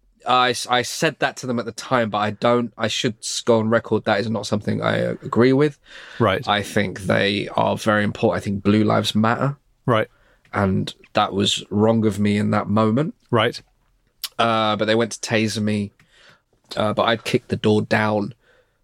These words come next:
Speaker 1: so they'd accidentally tasered the man whose coffee table it was.
Speaker 2: Right.
Speaker 1: He's gone down. He's landed on what's left of that coffee table.
Speaker 2: Right.
Speaker 1: That's smashed into smithereens.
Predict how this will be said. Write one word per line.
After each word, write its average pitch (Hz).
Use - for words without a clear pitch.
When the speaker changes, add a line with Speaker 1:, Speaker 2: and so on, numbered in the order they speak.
Speaker 1:
so -
they'd 101
accidentally 101
tasered 104
the 104
man 107
whose 95
coffee -
table 113
it -
was. 101
Speaker 2:
Right. 101
Speaker 1:
He's 113
gone 107
down. 104
He's 101
landed 107
on 101
what's -
left 107
of -
that -
coffee -
table. 107
Speaker 2:
Right. 107
Speaker 1:
That's -
smashed -
into 113
smithereens. 110